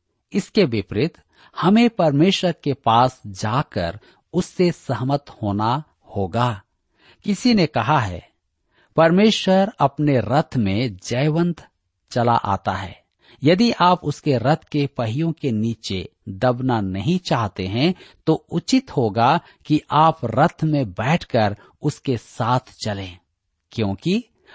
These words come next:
परमेश्वर इस संसार में अपना उद्देश्य पूरा करेगा। मेरे मित्रों, परमेश्वर अपने जगत का संचालन अपनी समझ से करता है। वह अकिंचन मानव से किसी भी प्रकार का कोई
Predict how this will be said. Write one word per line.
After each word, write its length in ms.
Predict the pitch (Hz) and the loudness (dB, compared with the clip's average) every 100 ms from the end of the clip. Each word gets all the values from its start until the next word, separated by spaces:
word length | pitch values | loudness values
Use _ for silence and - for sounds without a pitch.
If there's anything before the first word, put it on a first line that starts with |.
| - | 0
परमेश्वर 800 | 156 151 147 196 214 - 165 - - | 2 4 4 4 4 2 0 0 -4
इस 100 | 151 | -8
संसार 720 | - 123 117 - 131 143 143 | -4 -4 -4 -4 0 2 2
में 180 | 131 127 123 | 0 -2 -6
अपना 300 | 117 123 113 | -4 -2 -2
उद्देश्य 680 | - 107 101 139 - 120 | -4 -8 0 0 0 -6
पूरा 340 | 107 - 104 101 | -12 -8 -4 -4
करेगा। 600 | - 98 98 90 87 - _ _ _ _ _ - | -4 -8 -6 -8 -12 -16 _ _ _ _ _ -6
मेरे 280 | 120 123 110 | -2 0 0
मित्रों, 480 | 107 - 117 131 156 _ - - - | -4 -6 -8 -6 -8 _ -20 -10 -2
परमेश्वर 720 | 160 180 214 - 147 139 160 - | 0 2 2 0 -2 -2 -2 -8
अपने 400 | - 147 143 135 | -8 -4 -2 -2
जगत 500 | - - 147 196 _ | -6 -6 -4 -4 _
का 340 | 120 107 - | 0 0 -2
संचालन 800 | - 120 110 - 135 123 95 92 - _ _ | -6 -6 -4 -2 -2 0 -2 -4 -10 _ _
अपनी 320 | 156 - 185 175 | -2 -2 -2 -4
समझ 400 | - 143 160 - | -6 -4 -4 -4
से 300 | - 127 101 | -6 -6 -6
करता 460 | - 107 101 110 | -6 -8 -6 -6
है। 340 | 101 101 95 - _ _ _ _ - | -4 -8 -12 -18 _ _ _ _ -2
वह 120 | 151 | 0
अकिंचन 800 | 165 - 156 - 196 196 - 151 | 0 -2 -6 0 0 2 2 0
मानव 640 | 123 113 127 160 170 170 156 | 0 0 0 0 0 -2 -8
से 440 | - - 104 82 _ _ | -12 -8 -6 -8 _ _
किसी 400 | - 185 - 214 | -6 -6 -4 -4
भी 140 | 180 180 | 0 -2
प्रकार 480 | - 120 - 131 139 | -4 -8 -4 -4 -4
का 180 | 123 | -6
कोई 480 | 113 - 147 107 101 | -8 -2 2 2 -2